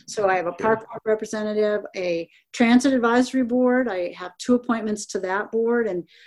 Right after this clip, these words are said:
uh, so things that go on with transit, I'm really, uh, dependent on my two appointees, uh, on that board, Animal Control Advisory Board, Bike and Pet Advisory Board,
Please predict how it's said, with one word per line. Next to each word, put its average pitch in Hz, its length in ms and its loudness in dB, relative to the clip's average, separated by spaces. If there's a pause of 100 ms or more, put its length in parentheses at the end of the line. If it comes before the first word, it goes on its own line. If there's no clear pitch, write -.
(220)
uh, 175 140 -14
so 208 220 -4
things 214 260 0
that 214 100 -4
go 208 100 -6
on 202 220 -6
with 196 120 -6
transit, 220 600 -2
I'm 196 160 -2
really, 190 380 0 (240)
uh, 180 160 -18 (220)
dependent 214 520 -4
on 196 160 -2
my 190 260 -4
two 208 220 0
appointees, 196 880 -4 (400)
uh, 175 240 -10
on 196 180 -4
that 202 220 -4
board, 220 440 2
Animal 214 360 -2
Control 214 380 -4
Advisory 196 560 -2
Board, 208 460 -4 (440)
Bike 208 260 0
and 226 80 0
Pet 226 180 0
Advisory 214 580 0
Board, 208 480 -2